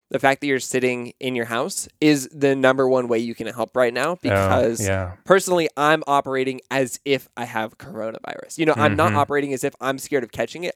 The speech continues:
Speaker 1: I'm operating as if I have it because people go four-, they can go up to fourteen days without knowing they have it.
Speaker 2: Yeah.
Speaker 1: Uh, and so I'm trying to protect as many members in my community as possible. So I'm just
Speaker 2: Yeah.
Speaker 1: buying groceries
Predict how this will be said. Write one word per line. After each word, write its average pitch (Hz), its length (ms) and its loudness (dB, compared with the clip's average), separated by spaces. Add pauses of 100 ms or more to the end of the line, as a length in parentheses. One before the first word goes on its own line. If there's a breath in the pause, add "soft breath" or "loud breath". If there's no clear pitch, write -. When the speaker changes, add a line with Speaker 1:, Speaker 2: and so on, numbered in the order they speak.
Speaker 1:
I'm 143 160 -2
operating 147 460 0
as 135 160 -2
if 135 120 -2
I 127 140 2
have 135 300 2
it 117 240 -4
because 120 240 -10
people 127 260 -8
go 120 320 0 (380 soft breath)
four-, 131 180 4 (100)
they 139 220 4
can 143 140 -6
go 127 160 6
up - 80 -2
to 117 80 -10
fourteen 120 380 -8
days 113 260 -2
without 110 260 -4
knowing 123 380 0
they 117 100 -4
have 110 240 -8
it. 135 220 0 (320 soft breath)
Speaker 2:
Yeah. 104 240 -2
Speaker 1:
Uh, 117 400 4 (200)
and 131 200 -2
so 123 440 2
I'm 120 460 -2
trying 120 220 -8
to 117 80 -6
protect 117 340 -10
as 113 120 -10
many 117 200 -6
members 113 380 -4
in - 120 -12
my 117 120 -4
community 117 420 -6
as 123 80 -6
possible. - 420 -10
So - 140 -2
I'm 120 100 0
just 120 140 0
Speaker 2:
Yeah. 95 60 0
Speaker 1:
buying 113 180 -2
groceries 117 540 0